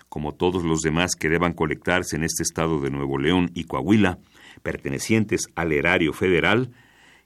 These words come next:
queden desde luego a disposición de éste para que puedan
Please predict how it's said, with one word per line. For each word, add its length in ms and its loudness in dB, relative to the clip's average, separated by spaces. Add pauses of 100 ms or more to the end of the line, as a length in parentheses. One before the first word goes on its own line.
(100)
queden 380 8
desde 300 4
luego 340 6
a 40 4
disposición 760 0
de 240 4
éste 300 0
para 260 -2
que 100 -4
puedan 560 0